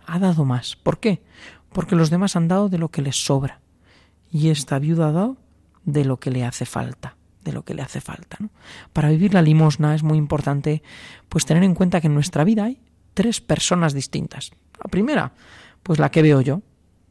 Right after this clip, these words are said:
la que me veo yo a mí mismo. Cuántas veces esa manera de mirarnos está muy distorsionada, ¿verdad?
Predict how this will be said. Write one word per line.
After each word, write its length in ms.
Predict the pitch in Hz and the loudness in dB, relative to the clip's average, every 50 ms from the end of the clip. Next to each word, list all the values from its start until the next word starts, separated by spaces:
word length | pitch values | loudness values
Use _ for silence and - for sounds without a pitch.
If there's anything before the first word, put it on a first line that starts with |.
| _ _ | _ _
la 140 | - 131 - | -6 -4 -2
que 120 | - 139 | -2 0
me 160 | 131 127 123 | 0 2 2
veo 180 | 127 139 139 139 | 2 4 4 4
yo 120 | 135 143 123 | 4 4 2
a 40 | |
mí 120 | 117 127 127 | 2 2 4
mismo. 320 | 165 220 214 - - 131 - _ _ - - - - - _ - | 4 4 4 4 0 -4 -6 _ _ -20 -20 -20 -20 -20 _ -6
Cuántas 300 | - 139 135 151 139 131 | -4 -2 0 0 0 0
veces 220 | 139 143 156 143 | -2 -2 -2 -2
esa 280 | 147 139 - 139 131 135 | -2 -2 -2 -4 -4 -4
manera 420 | - - - 135 139 139 139 135 | -4 -2 -2 0 0 0 0 0
de 80 | 131 131 | 0 0
mirarnos 520 | 135 139 135 135 131 151 143 147 - - - - - - - _ _ | 0 0 0 -2 -2 -2 -4 -6 -6 -10 -16 -20 -20 -20 -20 _ _
está 200 | - - - 139 | -18 -8 -4 0
muy 180 | 143 143 147 147 | 2 4 4 2
distorsionada, 920 | 131 143 131 - - - - - - - - 117 117 120 120 123 113 110 | 2 0 -2 -4 -4 -6 -6 -4 -6 -4 -4 -2 -2 -2 -2 -2 -4 -4
¿verdad? 300 | 110 120 117 120 160 214 | -6 -6 -6 -6 -6 -8